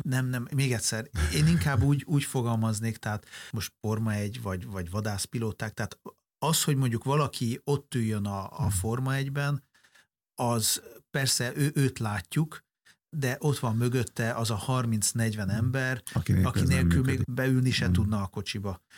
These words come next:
Speaker 1: És ez nálunk is így van. Tehát ez, ez nem, ez tényleg, ö, mindenféleképpen,
Speaker 2: Én a
Speaker 1: ö,
Speaker 2: tímre, akkor, akkor fordítsuk a tímre, jó? Rosszul, talán
Speaker 1: Mhm.
Speaker 2: rosszul fogalmaztam.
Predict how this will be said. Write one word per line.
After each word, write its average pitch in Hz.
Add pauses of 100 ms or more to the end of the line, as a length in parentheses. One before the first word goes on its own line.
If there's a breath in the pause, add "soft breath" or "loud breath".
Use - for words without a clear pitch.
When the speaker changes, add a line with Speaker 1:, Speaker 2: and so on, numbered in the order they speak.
(240 loud breath)
Speaker 1:
És -
ez 120
nálunk 123
is 98
így 107
van. 107
Tehát 110
ez, 117
ez 135
nem, 135 (360 loud breath)
ez -
tényleg, 123
ö, 110
mindenféleképpen, 110 (260)
Speaker 2:
Én 135
a 139
Speaker 1:
ö, -
Speaker 2:
tímre, 123
akkor, 117
akkor 113
fordítsuk 120
a 107
tímre, 95
jó? 98
Rosszul, 95
talán 92
Speaker 1:
Mhm. 127
Speaker 2:
rosszul 90
fogalmaztam. 85